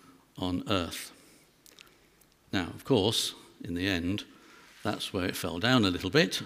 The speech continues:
or a lot, because they couldn't do it all. God's will was still not done. There was no final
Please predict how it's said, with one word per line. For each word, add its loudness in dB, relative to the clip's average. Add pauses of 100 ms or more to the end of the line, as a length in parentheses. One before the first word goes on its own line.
or -4
a -2
lot, 2 (760)
because -4
they 0
couldn't -6
do 0
it -2
all. -6 (920)
God's 4
will 4
was -2
still 0
not -2
done. 2
There 2
was -2
no 2
final 2